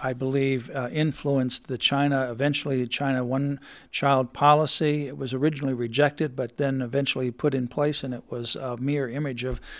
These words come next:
what she had indicated. She wanted to, um, she had a position that, um, that you could not guarantee, you can't be guaranteed the right to be a parent, mother or father, that you should have to apply a license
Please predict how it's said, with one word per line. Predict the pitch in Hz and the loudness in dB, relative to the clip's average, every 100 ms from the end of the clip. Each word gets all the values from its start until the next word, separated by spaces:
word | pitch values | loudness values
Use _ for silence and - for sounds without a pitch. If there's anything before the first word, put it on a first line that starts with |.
| - - - | -16 -14 -2
what | 139 - | -2 2
she | - 160 | 2 4
had | 143 151 147 | 6 4 2
indicated. | 165 156 147 156 147 147 | -2 -2 0 2 2 0
She | - 135 | -2 -2
wanted | 135 139 135 127 | 0 0 0 -2
to, | - 131 123 120 123 - - - _ - | -4 -2 -2 -4 -8 -16 -20 -20 _ -8
um, | 123 120 120 135 | -6 -4 -6 -4
she | - 165 | 0 4
had | 160 156 | 8 8
a | 147 131 120 | 8 4 0
position | - 147 175 220 127 120 113 | 0 4 6 6 4 -2 -4
that, | 127 123 - - - | -2 -2 -4 -10 -4
um, | 135 127 123 127 _ _ _ _ _ _ | -4 -4 -6 -10 _ _ _ _ _ _
that | 139 135 | -6 -4
you | 139 143 | -2 0
could | - 180 | 2 4
not | 190 175 | 4 4
guarantee, | 160 165 160 143 196 | 6 6 6 0 -2
you | 156 | -2
can't | - 208 | 0 2
be | 175 | 2
guaranteed | 156 165 165 151 165 135 | 4 4 2 0 -2 0
the | |
right | 135 147 | 2 0
to | 156 | 0
be | 143 | -2
a | 131 | -2
parent, | - 170 202 285 - - | 0 6 6 6 0 -6
mother | 147 139 135 | 0 2 2
or | 127 | 0
father, | - 160 175 247 247 - - - - _ | 0 4 4 4 0 -8 -20 -20 -20 _
that | 135 143 | 0 2
you | 143 | 2
should | - 175 | 4 4
have | 143 165 151 | 6 4 4
to | - 156 143 | 2 4 4
apply | 135 - 147 147 | 4 0 4 6
a | 143 139 | 6 4
license | 147 143 160 - 208 214 - | 2 2 4 2 2 2 0